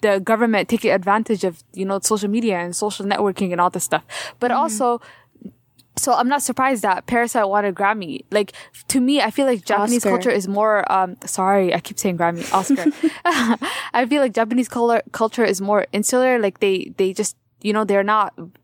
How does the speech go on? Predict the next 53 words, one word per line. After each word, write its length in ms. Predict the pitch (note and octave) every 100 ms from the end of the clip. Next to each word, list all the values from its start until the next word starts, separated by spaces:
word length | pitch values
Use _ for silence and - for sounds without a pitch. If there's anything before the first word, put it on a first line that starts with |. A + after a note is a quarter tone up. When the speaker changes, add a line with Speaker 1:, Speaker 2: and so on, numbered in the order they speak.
| - -
Speaker 1:
I, 160 | C#3
there's 260 | G3 A3+ A3+
a 20 |
connection 360 | A#3+ B3 - A#3+
between 220 | G3 G#3+
South 220 | - G#3
America, 440 | G3+ F#3+ F#3+ - -
South 220 | - A3 -
Korea 280 | G3+ G3+
and 100 | F3
America. 480 | F3 E3+ D#3+ - D3 - -
Like, 140 | F3+
they 100 | G#3+
have 220 | G3 G#3
a 20 | G3
direct 300 | E3 F3+ -
connection. 440 | E3+ E3 - D3 - A#3
So 140 | A3 G#3
I 40 |
Speaker 2:
Mm-hmm. 60 | G#3
Speaker 1:
feel 180 | B3+ A#3+
like 260 | A3 G#3
it's 220 | - G#3+ G3+
more 160 | A3
easier 400 | - A#3 G#3 G3+
for 160 | F#3+ F#3+
them 160 | G3 G3
to 100 | F3
branch 380 | F3 F3 F3+
out 220 | F#3+ E3+ -
and 120 | F3
make 220 | F3 -
it 240 | F3 D3+ - - - _
in 420 | A3 A3+ G#3+ F#3
the 80 | -
Oscars 340 | F3+ G3 F#3 -
'cause 160 | - F#3
they 160 | G3+
are 80 | G3+
more 200 | G3 A3
likely 380 | F#3 G#3 - F#3
to 140 | -
apply 240 | - - F#3+
for 120 | F3+
those 200 | E3 -
kind 160 | D#3+
of 40 | D#3+
stuff. 360 | D#3 - - - - - -
Speaker 2:
That's 200 | A3 G#3 -
true. 120 | A3+
Speaker 1:
Um, 300 | A3 G#3 G3
Speaker 2:
And 80 | B3+
I, 100 | C#4